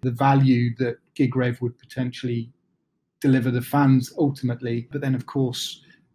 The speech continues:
uh, the, the musicians, um, from the very, the very small who are, uh, budding musicians that want fame and fortune,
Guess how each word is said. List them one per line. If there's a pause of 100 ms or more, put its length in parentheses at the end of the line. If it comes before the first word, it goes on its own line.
uh,
the, (220)
the
musicians,
um, (520)
from
the
very,
the
very
small
who
are, (680)
uh, (400)
budding
musicians
that
want
fame
and
fortune,